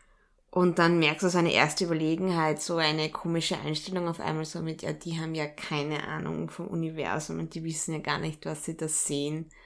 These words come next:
Und, und dann so, wo er das dann Nichts heraus sagt, die Sonne hat über die Hälfte ihres Lebens hinter sich und spätestens in drei Milliarden Jahren wird es auf der Erde kein Leben mehr geben. So, ja.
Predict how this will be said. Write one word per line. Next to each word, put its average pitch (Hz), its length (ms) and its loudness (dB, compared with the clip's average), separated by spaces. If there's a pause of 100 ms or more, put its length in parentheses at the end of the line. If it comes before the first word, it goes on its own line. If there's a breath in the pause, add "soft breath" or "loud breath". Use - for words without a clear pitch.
(1040 soft breath)
Und, 160 460 -2 (480)
und 165 240 -2
dann 160 220 6
so, 156 580 0 (260)
wo 170 160 2
er 165 60 8
das 165 200 8
dann 165 280 6
Nichts 226 400 10
heraus 151 460 4
sagt, 139 480 2
die 175 60 2
Sonne 170 520 6
hat 170 200 4
über 170 140 -4
die 156 100 -2
Hälfte 160 380 6
ihres 151 240 -4
Lebens 170 260 4
hinter 190 300 2
sich 165 400 -4 (480 loud breath)
und 165 260 4
spätestens 170 600 4
in 151 140 0
drei 147 200 4
Milliarden 156 380 2
Jahren 151 280 2
wird 160 160 0
es 165 140 -4
auf 156 140 -4
der - 100 -4
Erde 160 220 4
kein 156 160 -6
Leben 156 240 -2
mehr 143 140 -4
geben. - 440 -10 (100)
So, - 300 -10
ja. 82 460 -8